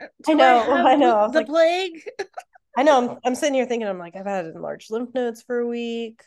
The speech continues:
Speaker 1: Like, <laughs>
Speaker 2: <laughs> Well, and that's the
Speaker 1: instead of
Speaker 2: thing, too,
Speaker 1: cough.
Speaker 2: right? Like, it's, it's,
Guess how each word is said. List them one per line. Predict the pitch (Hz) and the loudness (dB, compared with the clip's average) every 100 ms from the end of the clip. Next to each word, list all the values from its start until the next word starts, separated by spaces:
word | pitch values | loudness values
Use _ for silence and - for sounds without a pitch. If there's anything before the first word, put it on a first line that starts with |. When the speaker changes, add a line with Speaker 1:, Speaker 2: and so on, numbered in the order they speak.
| - | -6
Speaker 1:
Like, | - 269 285 311 | -4 -2 -4 -2
<laughs> | - 523 262 254 226 - | -2 -2 -4 -8 -12 -20
Speaker 2:
<laughs> | - 240 | -20 -10
Well, | 349 370 | -4 -2
and | 302 339 | -2 -2
that's | 381 - | -2 0
the | 403 | 0
Speaker 1:
instead | 370 | 0
of | |
Speaker 2:
thing, | 403 480 392 | -2 -4 -6
too, | 277 285 381 403 | -2 0 0 0
Speaker 1:
cough. | |
Speaker 2:
right? | 226 202 247 - | 0 -2 -2 -4
Like, | 240 226 | -2 -2
it's, | 226 - _ | -4 -10 _
it's, | 240 214 - - | -12 -12 -14 -20